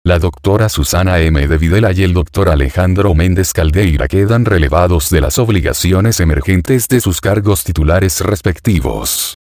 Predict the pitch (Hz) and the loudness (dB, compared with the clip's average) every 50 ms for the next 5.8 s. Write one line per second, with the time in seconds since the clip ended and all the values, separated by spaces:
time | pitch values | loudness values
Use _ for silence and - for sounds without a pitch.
0 | _ _ _ _ _ _ _ - - - - 123 113 - - - 85 80 71 69 | _ _ _ _ _ _ _ -4 -2 0 0 0 0 -2 -2 0 2 2 2 0
1 | 60 - _ _ _ - 73 80 85 - - 120 113 - 95 85 78 - - 80 | -2 -4 _ _ _ -6 -4 -4 -2 -2 -2 -4 -2 -2 -2 -2 -2 0 0 0
2 | 85 90 101 - _ _ _ - - 82 85 87 82 - - 80 - 104 104 - | 2 0 0 -4 _ _ _ -2 0 0 2 0 0 0 0 0 0 0 0 2
3 | 113 95 87 85 85 85 - _ _ _ - - 85 82 90 95 101 101 98 - | 2 2 2 2 0 0 -2 _ _ _ -4 -2 0 2 2 2 2 0 0 0
4 | - 104 - - 104 101 104 98 90 101 98 87 - 104 95 90 82 76 85 92 | -2 -2 0 0 0 2 0 0 0 0 0 0 0 0 0 2 2 2 0 0
5 | 87 80 92 90 85 - - 98 82 65 67 67 - 65 62 - | 0 0 0 0 0 0 0 0 0 0 0 -2 -2 -2 -4 -4